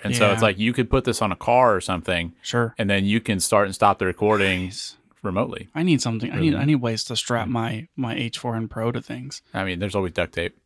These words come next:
Speaker 2: Gaff tape.
Speaker 1: Yeah, you're right.
Speaker 2: Man.
Speaker 1: Did you see that it has the, uh, it shows you the waveform as it's recording?
Speaker 2: Mm-hmm.
Speaker 1: That's also really cool.
Speaker 2: Super cool. Man, what I, what I really want out of a Zoom is for it not to take a hundred years to turn on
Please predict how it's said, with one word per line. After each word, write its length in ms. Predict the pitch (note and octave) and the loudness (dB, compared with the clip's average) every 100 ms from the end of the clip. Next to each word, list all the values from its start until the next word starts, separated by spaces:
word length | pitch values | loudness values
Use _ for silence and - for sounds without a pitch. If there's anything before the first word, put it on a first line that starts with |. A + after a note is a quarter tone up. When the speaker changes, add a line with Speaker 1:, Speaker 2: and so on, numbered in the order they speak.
| _ _ _ _ _ - | _ _ _ _ _ -8
Speaker 2:
Gaff 260 | F#3+ A#2 | -4 -4
tape. 300 | - A2+ A#2 - - - - - _ - | -6 -10 -12 -16 -20 -20 -20 -20 _ -8
Speaker 1:
Yeah, 240 | F#2+ D#2+ | -4 -4
you're 140 | E2 D#2+ | -4 -6
right. 200 | F2 - | -12 -10
Speaker 2:
Man. 220 | A#2 A#2 - - _ - | -10 -12 -18 -20 _ -2
Speaker 1:
Did 180 | A#2 B2 | 0 2
you 80 | |
see 200 | C3 C#3 C3 | 2 2 4
that 120 | B2+ | 2
it 100 | G#2+ | 4
has 260 | A2 G#2+ - | 4 2 2
the, 300 | A2 G2+ G2 | 0 4 4
uh, 320 | F#2 F2+ F2+ | 4 2 0
it 160 | F#2+ - | -2 0
shows 280 | G#2 G#2 | 2 2
you 80 | G#2 | 2
the 100 | G2 | 0
waveform 520 | F#2 F2+ F#2 A2 G#2+ | 0 0 -2 -2 0
as 100 | G#2 | -2
it's 120 | G2 - | -4 -10
recording? 340 | - F#2+ G#2+ | -2 -2 0
Speaker 2:
Mm-hmm. 540 | B2 B2+ C3 C3 C3+ C#3+ | 4 6 8 8 6 6
Speaker 1:
That's 160 | D3+ | 6
also 240 | D#3 - F2 | 4 0 -4
really 180 | F2+ | -4
cool. 220 | A2 A2 G2+ | -4 -6 -6
Speaker 2:
Super 360 | - - B2+ F#3+ | -10 -2 -2 -2
cool. 420 | - B2 D#3 - _ | -6 -4 -4 -8 _
Man, 420 | C#3+ C3 B2 A#2+ - _ _ _ _ | -6 -2 -2 -4 -10 _ _ _ _
what 120 | C3+ | 4
I, 80 | E3 | 4
what 180 | D3 D3+ | 4 2
I 40 | |
really 260 | F#3+ C3 A#2 | 4 2 0
want 300 | A#2 B2 - | -4 -6 -6
out 120 | C3 A#2+ | -4 -4
of 60 | |
a 80 | A#2+ | -4
Zoom 440 | C3 A#2+ A#2+ A#2+ - _ _ _ | -4 -2 -4 -8 -12 _ _ _
is 260 | C3 A#2+ A#2 | -2 0 -2
for 180 | - B2+ | 0 0
it 120 | C3 | 2
not 220 | A#2+ B2+ | -2 -2
to 60 | C3 | -6
take 360 | - B2 A#2+ _ _ - | -4 -4 -4 _ _ -4
a 80 | C3 | -4
hundred 600 | B2 - C#3 C3 C#3+ C3 | -4 0 2 4 2 0
years 300 | B2 B2 C3 | 0 0 -2
to 100 | D3 | -4
turn 220 | D3 C3+ | 0 2
on 420 | B2 C#3 D#3+ C4+ | 2 2 2 2